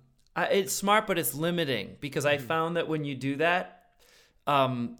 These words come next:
Speaker 1: it's like a, a, it's a biased pool of people you're asking that are
Speaker 2: Yeah.
Speaker 1: most likely going to, like, tell you complimentary things.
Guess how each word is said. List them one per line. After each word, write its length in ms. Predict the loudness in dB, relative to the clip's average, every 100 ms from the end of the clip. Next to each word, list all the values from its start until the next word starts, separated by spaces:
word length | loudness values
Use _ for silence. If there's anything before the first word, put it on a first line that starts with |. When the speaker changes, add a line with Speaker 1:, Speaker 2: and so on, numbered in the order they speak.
| -4
Speaker 1:
it's 180 | 0 2
like 200 | 2 2
a, 800 | 4 4 2 2 2 2 0 -2
a, 40 |
it's 100 | -4
a 60 | -2
biased 500 | 4 4 4 0 -4
pool 280 | -2 0 0
of 120 | -2
people 340 | -6 -2 0
you're 140 | 4 4
asking 640 | 4 2 -2 -6 -6 -12 -20 _ -2
that 100 | 2
are 40 |
Speaker 2:
Yeah. 80 | 4
Speaker 1:
most 280 | 4 2 0
likely 300 | -2 -4 -8
going 320 | -6 -6 -6
to, 120 | -6
like, 340 | -2 -2 -4 -14 _
tell 200 | -6 -2
you 280 | 0 0 -2 -8
complimentary 760 | -10 -4 -2 0 -2 -2 -4 -4
things. 720 | -2 -2 -2 -8 -8 -8